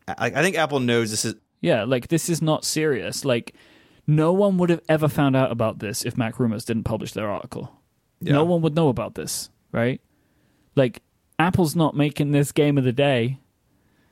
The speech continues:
Speaker 1: Oh, what if they did? That'd be
Speaker 2: Can
Speaker 1: incredible.
Speaker 2: you imagine if they did? How great that would be, though.
Speaker 1: Let's see how
Speaker 2: I'd
Speaker 1: it
Speaker 2: be
Speaker 1: is
Speaker 2: so
Speaker 1: on the
Speaker 2: excited.
Speaker 1: App Store and then games.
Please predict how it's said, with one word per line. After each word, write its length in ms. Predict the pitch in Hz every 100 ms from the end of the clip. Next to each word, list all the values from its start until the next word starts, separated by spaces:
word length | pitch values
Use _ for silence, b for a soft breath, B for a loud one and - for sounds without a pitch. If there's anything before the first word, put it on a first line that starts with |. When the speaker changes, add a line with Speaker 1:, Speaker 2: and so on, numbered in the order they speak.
| _ _ -
Speaker 1:
Oh, 120 | 113
what 160 | 107 135
if 40 |
they 120 | 139 104
did? 480 | 110 127 113 92 - _ _ _ -
That'd 140 | 107
be 60 | 110
Speaker 2:
Can 80 | 135
Speaker 1:
incredible. 240 | 139 127
Speaker 2:
you 60 | 117
imagine 200 | 117 120
if 80 | 120
they 100 | 113
did? 260 | 113 117
How 140 | 117 113
great 240 | 110 107
that 140 | 110 113
would 140 | 117
be, 160 | 127 117
though. 180 | 120
Speaker 1:
Let's 120 | 127 131
see 180 | 156
how 200 | 135 131
Speaker 2:
I'd 20 | 110
Speaker 1:
it 20 |
Speaker 2:
be 60 | 107
Speaker 1:
is 160 | 101
Speaker 2:
so 60 | 104
Speaker 1:
on 40 | 101
the 100 | 95
Speaker 2:
excited. 340 | 92 92 - - _ _ -
Speaker 1:
App 240 | 196 -
Store 720 | - 123 113 110 107 107 104 -
and 160 | 101
then 320 | 98 92 92 117
games. 1080 | - 120 120 113 113 110 110 107 - -